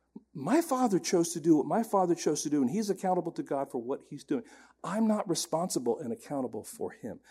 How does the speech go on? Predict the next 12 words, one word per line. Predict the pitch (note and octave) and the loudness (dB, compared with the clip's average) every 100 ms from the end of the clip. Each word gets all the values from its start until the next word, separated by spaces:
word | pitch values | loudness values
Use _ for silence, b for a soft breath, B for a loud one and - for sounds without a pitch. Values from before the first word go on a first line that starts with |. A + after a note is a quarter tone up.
| B B | B B
Yet | C#3 - | 0 0
society | - - - - C#3+ C#3+ C3+ | -2 0 0 0 -2 0 2
wants | A#2 A2+ | 0 -2
to | - | -8
push | - D3+ - | -2 -2 0
that. | - | -4
So | - | -2
biblically | A#2 F3 A#3 F3 | -2 0 0 -4
speaking, | C#3+ - E3+ - G2 - - | -8 -8 -8 -6 -8 -8 -6
they're | D#3 F3+ | -4 -4
off | - | -8
base. | - | -16